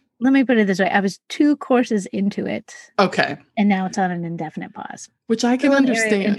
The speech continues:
Speaker 1: interest. Yes. I mean,
Speaker 2: Definitely. I can, I
Speaker 1: when,
Speaker 2: can
Speaker 1: when it
Speaker 2: understand
Speaker 1: came,
Speaker 2: that.
Speaker 1: when it came to, uh, cultivating business contacts or, uh, learning how to conjugate in Hebrew,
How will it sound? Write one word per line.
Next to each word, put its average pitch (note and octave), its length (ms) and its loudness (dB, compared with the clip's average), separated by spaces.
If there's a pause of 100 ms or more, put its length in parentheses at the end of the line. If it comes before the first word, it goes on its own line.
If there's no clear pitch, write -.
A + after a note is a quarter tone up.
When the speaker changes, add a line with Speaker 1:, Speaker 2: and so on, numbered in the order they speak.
Speaker 1:
interest. - 380 -20 (240)
Yes. G#3+ 480 2
I - 60 -12
mean, - 80 -4
Speaker 2:
Definitely. D#4 440 2
I G#3+ 120 2
can, A3 340 0
I G#3 140 2
Speaker 1:
when, C4+ 100 4
Speaker 2:
can A#3 100 2
Speaker 1:
when C#4 120 4
it - 20 4
Speaker 2:
understand D4+ 320 2
Speaker 1:
came, F#3+ 60 -4
Speaker 2:
that. G#3+ 120 -4
Speaker 1:
when A#3+ 120 4
it B3 100 0
came C#4+ 240 0
to, A#3+ 200 -2
uh, G3 320 0 (200)
cultivating G#3 520 2
business G#3 300 2
contacts G3+ 880 0
or, F#3+ 480 0
uh, F3+ 400 0
learning G3 440 0
how F#3+ 280 0
to F3+ 80 -2
conjugate F#3 800 -4 (380)
in F#3 120 -2
Hebrew, B3+ 600 2